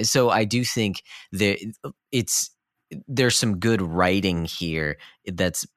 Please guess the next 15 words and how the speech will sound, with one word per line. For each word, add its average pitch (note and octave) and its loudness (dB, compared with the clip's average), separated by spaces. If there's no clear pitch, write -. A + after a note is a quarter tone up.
more G2 2
than F2 -2
just E2 -2
kind E2 -2
of D#2+ -2
your D#2+ -4
standard, E2 -2
what A2+ 2
you A#2 -2
would G2+ 2
imagine, E2+ 0
like, D#2 -2
a D#2+ -2
fantasy D#2+ -4
adventure D#2 -4